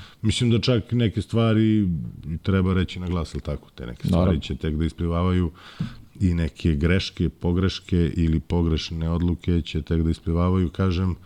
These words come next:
Speaker 1: jer se stvorio taj prostor i u našoj reprezentaciji, ili tako sada,
Speaker 2: Mhm.
Speaker 1: ovaj, odlaskom ovih, e, e, igrača koji su nosili reprezentaciju poslednjih godina, da se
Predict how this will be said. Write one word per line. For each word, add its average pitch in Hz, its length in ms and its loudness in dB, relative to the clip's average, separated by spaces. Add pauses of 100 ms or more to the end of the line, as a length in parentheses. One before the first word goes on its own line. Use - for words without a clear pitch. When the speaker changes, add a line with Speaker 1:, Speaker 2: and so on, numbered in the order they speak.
(320)
Speaker 1:
jer 95 120 0
se - 140 0
stvorio 98 380 2
taj 92 200 2
prostor 87 540 0 (220)
i 85 140 4
u 85 80 0
našoj 85 360 -2
reprezentaciji, 80 600 -2
ili 76 100 -2
tako 76 260 -4
sada, 80 380 0 (300)
Speaker 2:
Mhm. 107 360 2
Speaker 1:
ovaj, 85 360 4
odlaskom 85 540 0
ovih, 82 420 0
e, 87 60 0 (560)
e, 87 40 2
igrača 82 480 2
koji 82 200 -2
su - 200 -6
nosili 80 440 0
reprezentaciju 76 600 0
poslednjih 82 360 -2
godina, 92 340 2
da 101 220 2
se 101 340 0